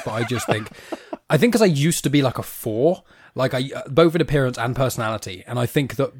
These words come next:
Speaker 1: comparing myself to basically Duncan in this film from that age to now, I've jumped up a lot.
Speaker 2: Right.
Speaker 1: Um, so I,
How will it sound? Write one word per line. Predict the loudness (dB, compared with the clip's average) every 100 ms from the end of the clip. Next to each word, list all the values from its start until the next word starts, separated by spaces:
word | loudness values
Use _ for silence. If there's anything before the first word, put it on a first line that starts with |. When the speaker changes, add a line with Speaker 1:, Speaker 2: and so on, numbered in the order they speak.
| -20 _ -8
Speaker 1:
comparing | -6 -4 2 2 2
myself | 0 0 0 -2 -2
to | -2 -4 -4 _ _ -20 -10
basically | -8 -6 -4
Duncan | -4 -4 -4
in | -6
this | -6
film | -4 -6 -6
from | -6 -2
that | -2 -2
age | -4 -6 -8
to | -8
now, | -4 -2 -2 -4 -10 -16 -6
I've | -4
jumped | 0 0 0
up | -4
a | -4
lot. | -4 -2 -4 -10 -20 -20
Speaker 2:
Right. | -12 -8
Speaker 1:
Um, | -4 -4
so | -2 -4
I, | -4